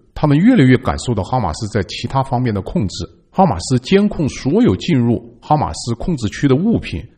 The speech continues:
包括燃料、香烟在内的一些私人进口的商品征收费用，并对认为哄抬物价的商家处以罚款。那么这个新闻能够让我们感受到加沙和平协议啊，进入了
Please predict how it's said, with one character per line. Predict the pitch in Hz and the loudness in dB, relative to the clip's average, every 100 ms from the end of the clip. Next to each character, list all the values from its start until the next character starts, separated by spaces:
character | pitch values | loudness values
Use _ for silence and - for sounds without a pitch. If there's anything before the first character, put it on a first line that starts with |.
| _ | _
包 | 123 131 | 0 2
括 | - | 2
燃 | 95 85 113 | 0 0 2
料、 | 156 107 - - | 2 2 -2 -18
香 | - - 151 | -6 0 2
烟 | 139 135 | 2 2
在 | 147 131 | 0 2
内 | 143 | 2
的 | 104 | 2
一 | 92 | 2
些 | 107 | 0
私 | 92 - 226 | -4 0 2
人 | 156 | 2
进 | 104 123 104 | 2 -2 -2
口 | 82 | -6
的 | 85 | -6
商 | 117 123 | -4 -4
品 | - 85 - _ | -6 -12 -14 _
征 | - 143 | -2 -2
收 | 139 123 - - | 2 0 -2 -10
费 | - 180 | -2 2
用， | 107 95 - - _ | 2 0 -4 -18 _
并 | 196 151 | 2 6
对 | 160 131 - - _ | 6 4 -2 -20 _
认 | 160 160 | 4 6
为 | 135 | 6
哄 | - 214 262 | 4 2 0
抬 | - 110 | 2 2
物 | 127 113 | 2 2
价 | 113 | 2
的 | 87 | 0
商 | - 123 | -2 -2
家 | 123 117 107 - | 0 0 -2 -8
处 | - - 120 | -6 -2 0
以 | 87 | 0
罚 | 82 - 123 | -4 -8 -8
款。 | - 71 - _ - | -8 -10 -14 _ -2
那 | 151 | 0
么 | 147 | 2
这 | 269 | 2
个 | 151 98 85 | 4 2 2
新 | - 175 196 | -2 -2 2
闻 | 107 98 | 2 2
能 | 127 | 2
够 | |
让 | 135 123 | 2 2
我 | 107 | 2
们 | 113 | 0
感 | - 76 78 | -2 -8 -6
受 | 123 | -6
到 | 95 85 - _ - | -2 -4 -6 _ -2
加 | 160 | 0
沙 | 151 160 | 2 2
和 | - - | 2 0
平 | 147 139 | 0 0
协 | 131 - 98 | -2 0 2
议 | 120 | 4
啊， | 90 78 | 2 0
进 | - 135 | 0 2
入 | 113 101 | 2 2
了 | 92 78 | 2 -2